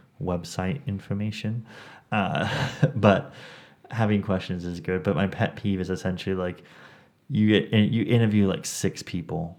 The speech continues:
over the course of, like, five hours, and, like, each one, like, leaves half the time for your questions, and just, like, my gosh, I,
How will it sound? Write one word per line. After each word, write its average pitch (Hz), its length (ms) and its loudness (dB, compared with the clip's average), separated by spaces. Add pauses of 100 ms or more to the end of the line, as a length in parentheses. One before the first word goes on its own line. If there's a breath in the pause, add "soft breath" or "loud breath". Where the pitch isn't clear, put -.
(120)
over 92 200 -4
the 90 80 -4
course 90 320 -2
of, 80 100 -8
like, 82 320 -10 (160)
five 85 460 -6
hours, 85 600 -8 (460 loud breath)
and, 90 640 -2 (600)
like, 95 240 -2
each 98 340 -6
one, 90 460 -4 (200)
like, 90 240 -4
leaves 90 280 -2
half - 440 -6
the 82 100 -4
time 87 420 -8
for 87 240 -6
your 85 340 -6
questions, 98 840 -8 (540 loud breath)
and 90 240 -2
just, - 240 -6
like, - 180 -8
my - 200 -6
gosh, 80 400 -6
I, 101 320 0